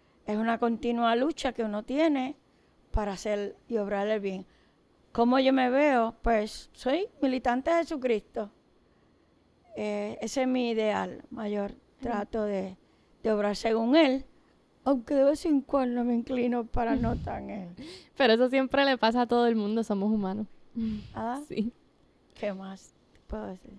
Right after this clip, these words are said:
Speaker 2: Pues cuéntame un poquito de cómo fue tu niñez, eh, esos primeros años de tu vida, de lo que te acuerdes, ¿verdad?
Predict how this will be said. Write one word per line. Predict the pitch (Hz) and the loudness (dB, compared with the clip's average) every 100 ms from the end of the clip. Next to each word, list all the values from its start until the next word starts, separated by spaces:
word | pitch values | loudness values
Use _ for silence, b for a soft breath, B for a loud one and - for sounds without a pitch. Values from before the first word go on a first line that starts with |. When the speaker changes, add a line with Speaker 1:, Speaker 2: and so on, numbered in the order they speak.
| - | 0
Speaker 2:
Pues | 247 233 226 | 4 4 4
cuéntame | 262 269 320 | 0 2 -2
un | 339 | 0
poquito | 320 311 302 285 | 0 0 4 4
de | 262 | 6
cómo | 233 240 | 6 4
fue | - 254 247 233 | 4 4 4 2
tu | 226 | 2
niñez, | 226 214 208 214 240 247 233 220 214 220 | 2 0 0 -2 -2 0 0 -2 -2 0
eh, | 214 214 202 202 - | 2 2 2 0 -2
esos | - 214 | -4 0
primeros | 226 220 214 - | 2 4 2 2
años | 202 214 208 | 0 0 2
de | 202 | 2
tu | 196 | 2
vida, | 208 277 | 4 6
de | 247 | 6
lo | 214 | 4
que | 196 | 2
te | |
acuerdes, | 190 - 254 262 | 0 2 2 2
¿verdad? | 202 202 214 | -2 -4 -4